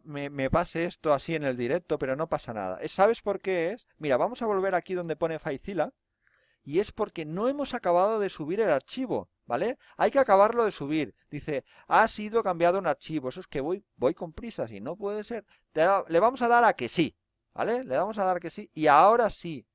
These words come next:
Ahora sí se ha subido, transferencia completada. Ahora sí se ha subido estos cambios en nuestro hosting.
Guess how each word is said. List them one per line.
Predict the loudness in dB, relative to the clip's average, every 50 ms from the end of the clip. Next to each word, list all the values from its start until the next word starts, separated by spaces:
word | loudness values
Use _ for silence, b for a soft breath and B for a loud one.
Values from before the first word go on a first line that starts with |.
| _ _ _ _ _
Ahora | -2 2 2 4 4 2 0
sí | -2 -6 -12 -12 -12 -12 -10
se | -6 -2 -2
ha | -2
subido, | -2 -4 -6 -2 -2 0 0 0 -2
transferencia | -4 -4 -6 -6 -8 _ -8 -8 -8 -8 -4 -4 -4 -2
completada. | -2 -2 -4 -2 -2 -4 0 2 2 4 4 4 2 b b b b b
Ahora | 2 2 4 4 2
sí | -2 -6 -6
se | -6 -6
ha | -6
subido | -4 -4 -2 -2 0 0 0
estos | -2 -4 -6 -6 -8 -8 -6
cambios | -2 0 0 0 0 -2 -2 -2 0 -2 -2 -6 _ _ _ _
en | 0 0 0 0 0
nuestro | -4 -6 -6 -8 -4 -2 -2 0 0
hosting. | -2 -4 -2 -2 -2 -2 -4 -10 -14 -14 -14 -16